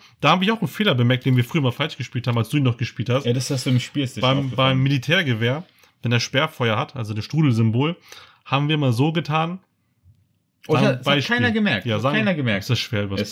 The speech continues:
Speaker 1: Potter.
Speaker 2: ja, ist schwer.
Speaker 1: Beispiel jetzt, er macht fünf Schaden. Und, aber von den fünf Schaden waren zweimal Sperrfeuer. Da haben wir mal gesagt, okay, du kriegst nur drei Mana, weil zwei wird dir abgezogen. Aber die richtige Spielweise ist, bevor der Schaden abgezogen wird,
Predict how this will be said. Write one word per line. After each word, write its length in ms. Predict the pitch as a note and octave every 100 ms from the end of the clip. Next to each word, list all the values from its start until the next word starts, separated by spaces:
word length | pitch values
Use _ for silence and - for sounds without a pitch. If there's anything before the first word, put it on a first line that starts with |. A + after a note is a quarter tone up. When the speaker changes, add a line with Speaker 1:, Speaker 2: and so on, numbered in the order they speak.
| A2
Speaker 1:
Potter. 160 | G#2
Speaker 2:
ja, 80 | G#2
ist 140 | G2 -
schwer. 120 | F2+
Speaker 1:
Beispiel 380 | C3+ E3+ - D#3
jetzt, 300 | D3+ D3 _ _ _ _ _ -
er 80 | B2
macht 180 | A#2+ -
fünf 200 | A2 -
Schaden. 300 | F2+ F2+ - _ _ - - - - _ -
Und, 220 | B2+ -
aber 280 | B2 B2 B2
von 140 | -
den 80 | C3
fünf 240 | - D#3 C#3+
Schaden 340 | C3 B2+ B2
waren 160 | A#2 A2+
zweimal 380 | - A2+ A2
Sperrfeuer. 540 | G#2 - F#2+ - F#2 F2+
Da 60 |
haben 100 | G#2+
wir 80 | B2+
mal 160 | B2+ A2+
gesagt, 320 | G#2+ A#2 G#2+
okay, 180 | - A#2
du 80 | A2+
kriegst 180 | A#2+
nur 100 | A#2+
drei 220 | G#2 G#2 G#2
Mana, 360 | F#2+ F#2 F#2
weil 120 | C3+ B2
zwei 380 | - A2+ A#2
wird 200 | A2 G#2+
dir 80 | G#2+
abgezogen. 540 | G2+ - A2+ A2 G#2+ A2+ _ - -
Aber 160 | G#2+ G#2
die 80 |
richtige 360 | G#2+ F#3 D#3+ A#2
Spielweise 560 | - G#2+ G2+ G2 G2+ A2
ist, 160 | B2 - - - -
bevor 380 | G#2 - C3 C#3
der 100 | G#2+
Schaden 380 | - G#2 G2 G2
abgezogen 680 | - - - - G2+ G2 G2
wird, 200 | B2